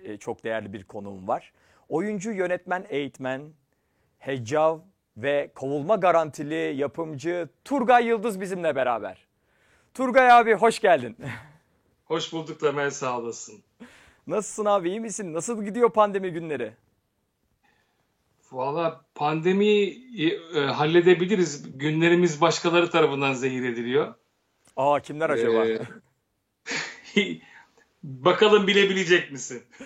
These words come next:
Speaker 2: <laughs>
Speaker 1: Vallahi hiç aklıma gelmedi. Eskiden olurmuş da böyle şeyler de şu anda her
Speaker 2: Akla
Speaker 1: şey yolunda.
Speaker 2: gelecek bir şey değil, akıl dışı çünkü.
Speaker 1: <laughs> E, evet. <laughs> Çok enteresan. Özellikle şo-, son bir ay bayağı bir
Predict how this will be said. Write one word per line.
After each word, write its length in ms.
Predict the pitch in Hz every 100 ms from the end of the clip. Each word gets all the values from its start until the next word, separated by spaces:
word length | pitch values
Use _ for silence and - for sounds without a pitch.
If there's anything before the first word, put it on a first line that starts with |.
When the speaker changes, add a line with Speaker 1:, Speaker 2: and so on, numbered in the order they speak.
| -
Speaker 2:
<laughs> 280 | 151 - 156
Speaker 1:
Vallahi 400 | 131 131 151 139
hiç 120 | 156
aklıma 480 | 139 143 139 170 175
gelmedi. 460 | 165 185 175 127
Eskiden 360 | 123 123 165 180
olurmuş 440 | 180 196 196 -
da 120 | 143 127
böyle 220 | 123 127
şeyler 400 | - 147 226 190
de 80 | 165
şu 180 | 180
anda 360 | 165 170 170 220 _ _ _ _ _
her 120 | 151
Speaker 2:
Akla 100 | 147
Speaker 1:
şey 120 | 143 175
yolunda. 400 | 180 190 185 196
Speaker 2:
gelecek 240 | 190 -
bir 60 | 208
şey 100 | 202
değil, 160 | 233
akıl 240 | 185 196 175
dışı 180 | 143
çünkü. 360 | 131 127 110 -
Speaker 1:
<laughs> 80 | 147 117 -
E, 300 | 247 156 131
evet. 420 | 139 113 107 - -
<laughs> 1900 | 240 - - - - - - - _ _ _ _ _ _ 392 381 339 311 247
Çok 200 | - 143
enteresan. 500 | 143 127 123 113 120
Özellikle 360 | 113 117 139 135
şo-, 400 | - - 127 -
son 500 | 113 - 131 135 113
bir 160 | 104 147 -
ay 280 | 110 156 156 _
bayağı 420 | 104 101 101 95
bir 140 | 98